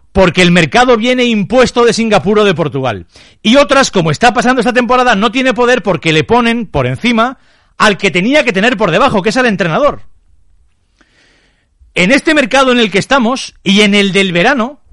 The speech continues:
mi información es que Peter Lim autorizó a que el Valencia hiciera operaciones a coste cero. Este año ha dicho, "Oye, mira, sí,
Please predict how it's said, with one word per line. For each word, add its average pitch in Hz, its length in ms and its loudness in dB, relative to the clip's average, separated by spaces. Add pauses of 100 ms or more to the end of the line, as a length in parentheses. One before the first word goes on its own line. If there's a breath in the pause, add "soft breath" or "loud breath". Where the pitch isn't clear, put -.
(140)
mi 180 220 -2
información 180 560 -2
es 294 100 -4
que 214 120 -2
Peter 262 320 0
Lim 277 260 -2 (120)
autorizó 185 560 0
a 262 60 0
que 302 60 -2
el 285 60 -2
Valencia 262 600 0
hiciera 226 320 -2
operaciones 220 460 -2
a 190 80 -6
coste 202 220 -6
cero. 180 300 -12 (1080 soft breath)
Este 233 260 0
año 277 320 2
ha 208 100 0
dicho, 202 180 -2
"Oye, 233 160 -2
mira, 226 160 -2
sí, 254 220 -12